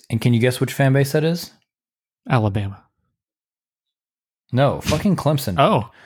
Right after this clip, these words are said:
Speaker 1: So I follow, I follow Herb Street on Twitter, and he tweeted this, like, video from the set of game day this week. Or not game day, whatever game he called, I guess. He, you know, he, like, gets on an airplane and, like, flies away and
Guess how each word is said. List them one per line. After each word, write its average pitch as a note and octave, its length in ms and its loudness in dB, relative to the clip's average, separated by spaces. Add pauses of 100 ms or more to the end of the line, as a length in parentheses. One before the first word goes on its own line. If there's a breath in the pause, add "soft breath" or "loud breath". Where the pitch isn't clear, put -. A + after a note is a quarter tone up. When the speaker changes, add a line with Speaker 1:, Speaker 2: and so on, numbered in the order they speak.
(500 soft breath)
Speaker 1:
So B2+ 200 0
I B2 120 2
follow, D#3+ 540 2
I B2+ 100 0
follow F#3 240 2
Herb A#2+ 220 2
Street C3 180 0
on A2+ 120 2
Twitter, A#2 340 0
and A2+ 140 0
he A#2+ 120 2
tweeted B2 400 0
this, G#2+ 140 -2
like, G#2 120 0
video G2 460 0
from A2+ 340 2
the G#2 100 2
set - 480 -2
of G2+ 480 -2 (160)
game A2 240 2
day G2+ 140 0
this G2+ 240 -4
week. C#3+ 340 -2 (1200 soft breath)
Or A#2 140 2
not A2 260 0
game G#2 200 0
day, F#2+ 80 -2
whatever A#2 260 2
game G2+ 280 0
he G2+ 120 -4
called, F#2+ 400 0
I G#2 60 2
guess. A2 260 0
He, G2+ 120 0
you G2 120 0
know, F#2+ 80 2
he, G2 80 2
like, F2+ 160 0
gets - 160 -4
on F2 100 0
an E2+ 60 -2
airplane F2 340 -2
and, F2 80 0
like, E2 140 -2
flies E2+ 320 -2
away D#2+ 260 -2
and D#2+ 220 -6